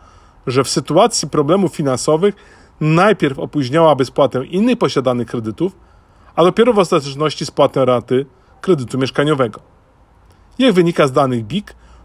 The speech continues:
w pierwszych trzydziestu dniach z wakacji kredytowych w największym stopniu skorzystały osoby, którym najbardziej wzrosły raty kredytów mieszkaniowych,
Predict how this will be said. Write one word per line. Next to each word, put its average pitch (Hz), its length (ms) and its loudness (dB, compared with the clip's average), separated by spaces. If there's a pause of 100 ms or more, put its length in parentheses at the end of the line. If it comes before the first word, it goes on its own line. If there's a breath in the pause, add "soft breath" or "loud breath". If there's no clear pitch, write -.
w - 40 -20
pierwszych 170 360 2
trzydziestu 175 460 -2
dniach 135 320 -2
z 110 60 -12
wakacji 170 440 0
kredytowych 156 640 0 (560 soft breath)
w 160 40 -4
największym 202 520 2
stopniu 185 380 -2
skorzystały 156 580 0
osoby, 156 540 -4 (500 soft breath)
którym 147 300 2
najbardziej 160 500 2
wzrosły 135 540 0
raty 147 260 2
kredytów 123 460 -8
mieszkaniowych, 117 540 -8